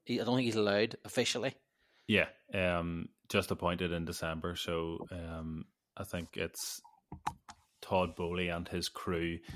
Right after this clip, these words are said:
Speaker 2: have, um, have highlighted all these, uh, current signings and,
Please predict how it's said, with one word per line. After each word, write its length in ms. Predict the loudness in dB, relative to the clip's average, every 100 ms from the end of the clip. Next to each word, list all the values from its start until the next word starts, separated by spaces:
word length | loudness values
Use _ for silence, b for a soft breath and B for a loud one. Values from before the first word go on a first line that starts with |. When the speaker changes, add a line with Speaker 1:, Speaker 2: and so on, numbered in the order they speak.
| B B -6
Speaker 2:
have, 280 | 0 0 0
um, 440 | -4 -2 -4 -8 -12 _ _ _ _ _ _ _ -12
have 220 | -4 -4
highlighted 560 | 0 -2 0 -2 -2 -2
all 180 | -2 -2
these, 400 | -2 -2 0 0
uh, 360 | 4 6 6 2 -4 -10
current 320 | 2 2 2
signings 580 | 2 4 6 4 2 0
and, 300 | 0 0